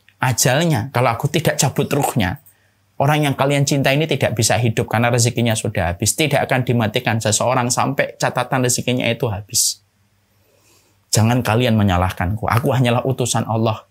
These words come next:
membawa tugas yang Allah amanahkan kepada diriku.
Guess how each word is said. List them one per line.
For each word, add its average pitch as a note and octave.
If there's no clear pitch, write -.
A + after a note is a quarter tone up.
membawa A2+
tugas B2+
yang G#2+
Allah G#2+
amanahkan A2
kepada F2+
diriku. G2+